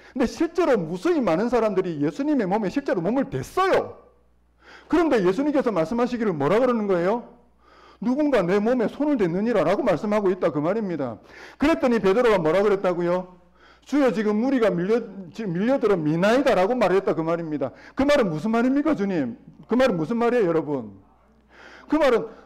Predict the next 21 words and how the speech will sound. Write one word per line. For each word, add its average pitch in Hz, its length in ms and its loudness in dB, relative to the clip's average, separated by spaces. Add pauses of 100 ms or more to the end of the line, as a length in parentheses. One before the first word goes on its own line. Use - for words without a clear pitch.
무수히 240 380 0
많은 240 240 2
사람들이 254 440 2
지금 208 360 -2 (300)
예수님을 294 540 0
만지기 254 720 0
위해 208 240 2
만져보려고 208 840 2
밀고 214 340 -2
땡기고 285 320 -2
잡고 254 320 0
밀치고 202 480 -2
있는데, 214 600 0 (300)
"주님, 359 340 0
지금 262 260 -2
무슨 147 380 -12 (140)
그런 508 380 2
한가한 453 500 2
말씀을 226 400 0
하고 254 180 2
있습니까? 196 840 -2